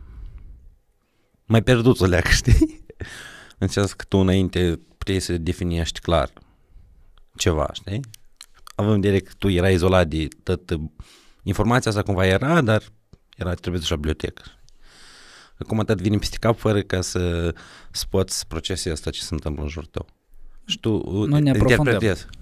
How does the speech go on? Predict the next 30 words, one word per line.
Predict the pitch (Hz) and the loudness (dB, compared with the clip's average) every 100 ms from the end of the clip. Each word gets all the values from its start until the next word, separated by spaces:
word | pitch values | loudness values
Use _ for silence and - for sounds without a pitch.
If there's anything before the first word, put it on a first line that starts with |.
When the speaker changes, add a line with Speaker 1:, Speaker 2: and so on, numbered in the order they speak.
| - | -16
Speaker 1:
și | - - | -8 -6
interpretezi. | 87 98 92 95 95 76 - _ _ _ _ _ _ _ | -4 -6 -6 -6 -6 -6 -12 _ _ _ _ _ _ _
Adică | 90 87 | -12 -10
tu | 85 95 | -8 -6
nu, | 95 90 - _ _ - _ _ - 95 95 85 | -6 -8 -10 _ _ -20 _ _ -10 -4 -2 0
având | 90 101 | 0 0
direct | 95 87 | 0 -2
noi | 107 95 | 2 2
o | |
bază | 82 82 78 | 2 0 0
oarecare, | 78 - 85 85 | -4 -4 -10 -12
știi? | - 98 85 | -10 -10 -4
Acel, | 90 82 85 80 73 87 - - - - | -4 -2 -2 -2 -6 -10 -10 -20 -20 -20
uh, | - 87 82 - - 76 - _ - - - | -10 -8 -8 -14 -16 -16 -18 _ -20 -20 -4
vezi | 104 | -4
că, | - - - | -2 -8 -8
la, | 52 53 - | -8 -10 -8
dacă | 92 87 | -2 0
vorbim | 87 98 | 0 0
de | 98 | -2
sport, | - 143 175 - - - - _ _ _ _ _ - | 0 -2 -2 -12 -20 -20 -20 _ _ _ _ _ -16
este, | 87 95 - 98 92 92 | -8 -8 -4 -6 -4 -6
există | 92 90 113 | -4 -2 -2
și | - | 0
memorie | 92 101 95 | 0 2 4
musculară, | 87 - 95 78 85 | 2 0 -2 -2 -4
știi, | - 90 | -12 -12
până | - 78 | -10 -10
la | - | -10
urmă. | - - | -12 -20